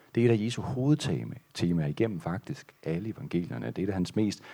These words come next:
radikale budskaber, og det går igen utallige steder i hans undervisning. Prøv at tænke på for eksempel, øh, det her sted, hvor han underviser om den snævre port og den smalle vej, som leder til livet, over for den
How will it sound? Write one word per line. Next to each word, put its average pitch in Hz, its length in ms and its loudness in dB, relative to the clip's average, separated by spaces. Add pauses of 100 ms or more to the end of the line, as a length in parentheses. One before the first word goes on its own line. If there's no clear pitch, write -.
(120)
radikale 143 360 6
budskaber, 120 440 2
og - 100 0
det - 80 -6
går 110 80 2
igen 120 200 -2
utallige 127 380 -6
steder 101 280 0
i 98 60 0
hans 87 180 -6
undervisning. 87 480 -2
Prøv 113 60 2
at 110 60 4
tænke 104 200 -2
på 87 80 -6
for - 40 -16
eksempel, 87 460 -2 (680)
øh, 71 240 0
det 67 120 -4
her 76 120 0
sted, 87 160 6
hvor 80 80 8
han 82 100 8
underviser 82 380 4
om 76 120 0
den 80 140 -2
snævre 123 500 6
port 131 440 -2 (460)
og 80 100 -6
den 82 80 -4
smalle 104 480 6
vej, 120 260 2 (240)
som - 180 -2
leder 85 200 2
til 85 180 -4
livet, 110 360 0 (400)
over 110 180 10
for 95 180 4
den 82 260 -2